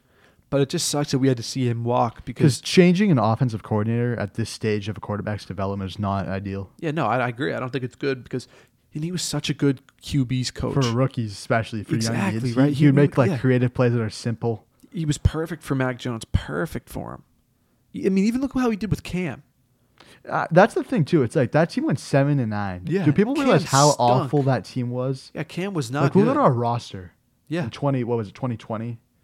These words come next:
Speaker 1: I think so.
Speaker 2: Yeah, that, that team, that roster, under any other coach and system, would be, like, three wins.
Speaker 1: Yeah.
Speaker 2: It was a horrible
Speaker 1: I,
Speaker 2: roster.
Speaker 1: and they,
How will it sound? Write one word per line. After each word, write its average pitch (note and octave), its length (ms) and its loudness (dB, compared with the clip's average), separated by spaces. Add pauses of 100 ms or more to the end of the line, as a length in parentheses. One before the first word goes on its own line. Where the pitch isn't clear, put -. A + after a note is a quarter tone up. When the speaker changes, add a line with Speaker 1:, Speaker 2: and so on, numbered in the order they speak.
(200)
Speaker 1:
I A#2+ 80 -10
think B2 180 -6
so. - 220 -12 (120)
Speaker 2:
Yeah, G#2 300 -4
that, C3 380 -2
that F3+ 180 2
team, A3+ 200 -6
that E3+ 180 6
roster, A#2+ 580 -2 (520)
under D3 200 0
any C#3+ 240 0
other E3 160 0
coach C3+ 420 -6
and G#2+ 100 -12
system, B2 380 -8
would G#2+ 160 -6 (140)
be, B2 100 -6
like, G2 200 -6
three B2+ 420 -4
wins. G2+ 480 -8
Speaker 1:
Yeah. F#3 140 2
Speaker 2:
It D#3 40 0
was D3+ 160 0
a G2+ 120 -4
horrible G#2 600 -4
Speaker 1:
I, C3+ 80 2
Speaker 2:
roster. - 160 -4
Speaker 1:
and C#3 260 -4
they, C#3 220 0